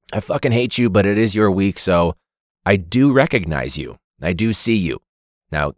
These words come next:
get back to fucking work." I feel like that's what it's gonna be. And I don't, you know, we're just gonna play it. We're gonna see what happens.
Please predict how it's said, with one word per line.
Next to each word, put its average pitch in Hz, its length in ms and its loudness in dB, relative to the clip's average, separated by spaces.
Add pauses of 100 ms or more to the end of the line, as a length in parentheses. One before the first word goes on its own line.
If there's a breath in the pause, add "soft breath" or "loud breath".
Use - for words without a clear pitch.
get 101 180 -4
back 104 220 -4
to 87 100 -8
fucking 82 380 -6
work." 71 320 -8
I - 80 -10
feel 101 160 -4
like 87 60 -10
that's 80 200 -6
what 80 80 -4
it's 76 100 -8
gonna 69 160 -8
be. 64 240 -12 (460)
And 101 320 -6 (200)
I 135 80 0
don't, 202 180 -4 (220)
you 135 100 -2
know, 160 260 -2
we're 180 140 0
just 202 160 -4
gonna 208 120 -2
play 120 200 -4
it. - 100 -8
We're 80 80 -10
gonna 85 120 -6
see - 140 -8
what 120 140 -2
happens. - 460 -8